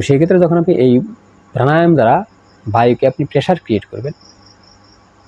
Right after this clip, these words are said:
তখনই আপনার আস্তে আস্তে ওই কোষগুলা খুলতে থাকবে। কারণ যখনই প্রেশার ক্রিয়েট করবেন, তখন হাওয়া তো ওইখানে ঢোকার চেষ্টা করবে। যখনই হাওয়া ওখানে ঢুকবে, তখনই ওইখানে, মনে করেন যে, আমার শরীরের যে প্রাণময়, প্রাণময় যে প্রাণ শক্তিটা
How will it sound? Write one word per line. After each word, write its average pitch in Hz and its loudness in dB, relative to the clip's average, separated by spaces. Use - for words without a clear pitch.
তখনই 160 0
আপনার 151 0
আস্তে - -4
আস্তে - -4
ওই 123 2
কোষগুলা 160 2
খুলতে 202 -2
থাকবে। 107 -8
কারণ 113 -2
যখনই 160 0
প্রেশার 160 0
ক্রিয়েট 160 0
করবেন, 160 2
তখন 151 0
হাওয়া 131 2
তো - -4
ওইখানে 139 0
ঢোকার 131 0
চেষ্টা 165 -4
করবে। 101 -4
যখনই 135 0
হাওয়া 139 2
ওখানে 156 0
ঢুকবে, 170 4
তখনই 190 2
ওইখানে, 175 4
মনে 170 4
করেন 156 2
যে, 131 2
আমার 120 0
শরীরের 143 2
যে 117 0
প্রাণময়, 143 2
প্রাণময় 143 0
যে 113 -2
প্রাণ 180 0
শক্তিটা - -10